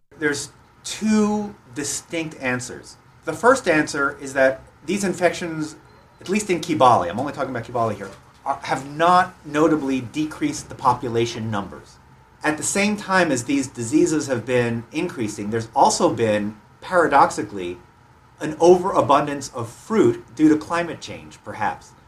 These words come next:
There's a species of fig that's never fruited before in this forest that is now starting to fruit because it's gotten warmer. So the chimp population has actually expanded at the same time that they've gotten more sick. Now, are those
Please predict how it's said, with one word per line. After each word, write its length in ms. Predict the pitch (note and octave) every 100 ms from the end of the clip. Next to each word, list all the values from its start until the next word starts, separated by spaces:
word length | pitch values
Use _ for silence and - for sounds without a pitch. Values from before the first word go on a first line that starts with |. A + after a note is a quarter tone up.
| _
There's 200 | - C3+
a 60 | C3
species 460 | - F#3 F3+ F#3 D3
of 140 | B2+
fig 440 | - G#3 G#2 F#2
that's 200 | A#2+ -
never 320 | C3 D3 D#3 D#3
fruited 440 | - F#3 F3 A2
before 500 | G#2+ - A#2 G#2 G#2
in 140 | B2
this 120 | A#2+ A2
forest 580 | - B2 A2+ A2 A2
that 180 | - A#2+
is 80 | B2+
now 180 | C3+ D3+
starting 300 | D3+ D3 B2
to 60 | A#2+
fruit 220 | G#3+ -
because 300 | - B2 A2
it's 80 | A#2
gotten 280 | A#2 B2
warmer. 320 | D3+ F#3+ G#2 - _ _ _
So 380 | - - D#3 D3
the 80 | C#3
chimp 280 | C3+ A#3 A3
population 500 | F#3 D#3+ D3+ C#3+ D3
has 120 | B2
actually 380 | D3 C#3+ C3 C3
expanded 640 | A#2+ - E3 G#3 F3+ F2 - _ _ _
at 120 | B2+
the 60 | -
same 320 | - F3 E3+
time 300 | D#3 E3+ D#3+
that 120 | C3+ B2+
they've 140 | A#2+
gotten 320 | C3+ B2+ C3+
more 240 | B2 A#2 A2+
sick. 380 | - E3 -
Now, 160 | B2+ A#2
are 160 | B2 C3
those 300 | C#3 C3+